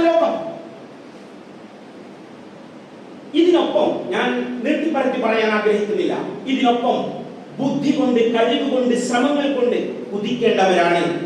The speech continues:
വിശ്വാസികൾ. ഇതൊക്കെ പഠിക്കേണ്ടവരും ചിന്തിക്കേണ്ടവരും ഇതൊക്കെ എങ്ങനെ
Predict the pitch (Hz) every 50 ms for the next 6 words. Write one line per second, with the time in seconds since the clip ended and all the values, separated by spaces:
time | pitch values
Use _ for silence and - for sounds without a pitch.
0 | - - 202 190 190 214 - - - - - - - - - - - - - -
1 | - - - - - - - - - - - - - - - - - - - -
2 | - - 330 349 359 359 339 330 - 269 262 240 - - - - 330 311 330 302
3 | 302 302 294 - - - 269 262 247 262 302 - - - 294 294 269 269 269 262
4 | - 254 247 - 254 269 302 302 302 294 277 262 247 254 269 - 285 302 302